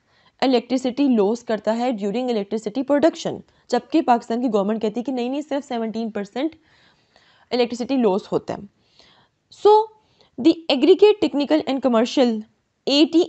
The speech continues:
and C losses of Pakistan power sector soared to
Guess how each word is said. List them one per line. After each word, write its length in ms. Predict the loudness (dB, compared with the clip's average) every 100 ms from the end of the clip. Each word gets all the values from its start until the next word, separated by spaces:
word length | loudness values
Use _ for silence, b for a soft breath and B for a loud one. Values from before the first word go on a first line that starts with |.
| -2
and 200 | -2 -4
C 460 | -6 2 6 6
losses 300 | 6 0 -2
of 80 | -2 0
Pakistan 420 | -2 -2 -4 -4
power 240 | 0 0 0
sector 460 | -2 -6 0 -2 -2 _ _ _ -8
soared 460 | -2 2 4 4 2
to 280 | 0 0 0